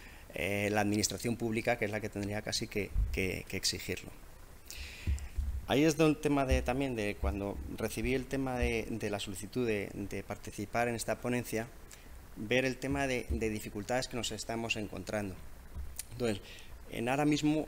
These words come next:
en cuestiones de carpintería, no tenemos el problema de la madera. Es decir, que ahora todo el mundo da por hecho que una carpintería interior es de madera. Es decir, no tenemos una competencia fuera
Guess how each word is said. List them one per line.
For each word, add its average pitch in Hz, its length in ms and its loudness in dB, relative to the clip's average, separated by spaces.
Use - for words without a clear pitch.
en 113 560 0
cuestiones 143 720 0
de 143 100 4
carpintería, 127 680 2
no 139 160 8
tenemos 131 300 4
el 117 100 4
problema 120 480 4
de 113 80 6
la 104 100 4
madera. 98 380 2
Es 92 40 -6
decir, 98 300 -2
que - 80 0
ahora 104 180 4
todo 117 140 4
el 110 60 4
mundo 120 240 6
da 113 180 6
por 107 140 4
hecho 120 280 2
que - 80 -2
una 110 160 2
carpintería 113 520 2
interior 113 360 4
es 131 220 8
de 110 60 0
madera. 95 540 -2
Es - 60 -4
decir, 101 200 4
no 123 160 4
tenemos 131 360 2
una 120 160 2
competencia 117 600 2
fuera 127 500 6